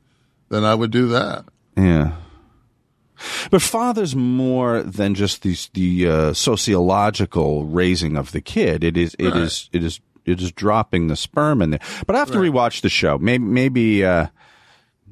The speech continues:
Speaker 2: maybe he wasn't, maybe he, he didn't inseminate the mother. I don't know. I have to
Speaker 1: Yeah, I think that what she's, what she's trying to do is she's trying to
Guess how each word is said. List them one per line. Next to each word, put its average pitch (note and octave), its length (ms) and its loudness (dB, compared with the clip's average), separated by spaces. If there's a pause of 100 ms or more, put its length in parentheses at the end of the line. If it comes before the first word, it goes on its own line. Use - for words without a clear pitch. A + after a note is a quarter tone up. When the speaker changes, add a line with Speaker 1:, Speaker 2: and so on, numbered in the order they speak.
(320)
Speaker 2:
maybe F2+ 380 0
he F2+ 80 -2
wasn't, D#2+ 380 0
maybe D#2+ 440 0
he, C#2+ 140 -6
he - 220 -8
didn't C#2+ 320 -4 (560)
inseminate D#2+ 640 2
the - 80 -2
mother. A#1+ 260 -4 (100)
I C#2 140 0
don't A#2 180 -12
know. - 60 -20 (200)
I - 80 -8
have A#2 220 -10
to - 100 -10
Speaker 1:
Yeah, E3 140 2
I E3 100 2
think G3 260 -4
that B2+ 180 -4 (320)
what B2+ 220 -4
she's, - 360 -4
what C3 120 -2
she's A2 280 -4 (160)
trying E3 360 2
to B2 100 4
do G#2 220 -2
is G2 80 -6
she's A2 180 -6
trying A#2+ 340 0
to G#2 180 -6